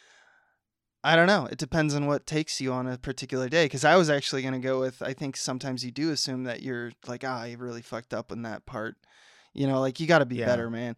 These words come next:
Speaker 1: You know, how many times has that occupied your thought versus,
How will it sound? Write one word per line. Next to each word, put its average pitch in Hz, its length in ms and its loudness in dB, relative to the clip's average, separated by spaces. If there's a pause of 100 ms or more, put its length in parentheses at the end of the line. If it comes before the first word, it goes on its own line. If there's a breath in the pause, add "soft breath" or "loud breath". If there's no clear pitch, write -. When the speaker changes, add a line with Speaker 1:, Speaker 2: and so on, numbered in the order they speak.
(340 loud breath)
Speaker 1:
You 170 140 6
know, 165 160 8
how 147 240 6
many 196 180 6
times 180 300 4
has 147 80 -2
that 151 180 8
occupied 190 540 4
your 202 100 4
thought 208 380 6
versus, 147 960 2